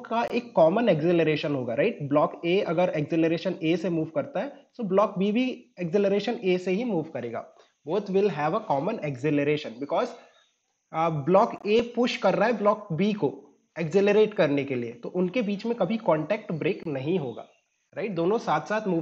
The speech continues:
करेंगे। किसी भी time T पे आप बात करो तो दोनों की velocity,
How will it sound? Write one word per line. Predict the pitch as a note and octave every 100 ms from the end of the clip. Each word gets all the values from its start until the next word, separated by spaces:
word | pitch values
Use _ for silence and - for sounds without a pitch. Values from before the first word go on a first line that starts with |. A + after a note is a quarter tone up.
| D#3+
करेंगे। | C3+ C3 A2+ - _ -
किसी | G3 C#4+
भी | C4 B3
time | G3 F#3+ F#3+ -
T | F#3
पे | F#3 E3+
आप | E3+
बात | D3+ C#3+ -
करो | E3 A#3+
तो | B3
दोनों | E3+ F3 A3
की | A3+
velocity, | D#3+ C#3+ D#3 E3+ A#3